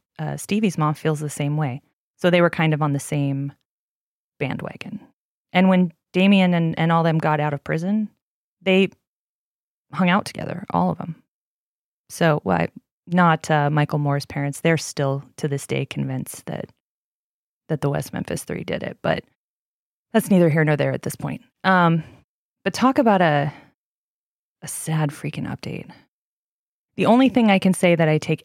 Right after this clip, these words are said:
any solace in at all is he's with Christopher and Melissa, his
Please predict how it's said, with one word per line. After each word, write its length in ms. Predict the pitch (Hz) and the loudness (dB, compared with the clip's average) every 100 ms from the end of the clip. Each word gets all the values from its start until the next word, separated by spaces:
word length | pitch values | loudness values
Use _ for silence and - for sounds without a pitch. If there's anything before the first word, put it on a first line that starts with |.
| - | 0
any 200 | 196 202 | 2 2
solace 420 | - 165 165 - | 2 2 0 -2
in 100 | 156 | -4
at 100 | 147 | -2
all 300 | 147 147 143 | 0 0 0
is 180 | 151 151 | -2 -2
he's 460 | - 175 170 170 170 | -2 2 2 0 -2
with 320 | 160 147 147 _ _ _ _ _ _ _ _ _ - | 0 0 -2 _ _ _ _ _ _ _ _ _ -2
Christopher 640 | 185 - - 151 147 - | -2 -2 -6 -2 -2 -2
and 160 | 165 156 | 0 2
Melissa, 440 | 151 143 - 139 | 2 0 -2 -4
his 500 | - 160 139 - - | -2 -4 -4 -8 -20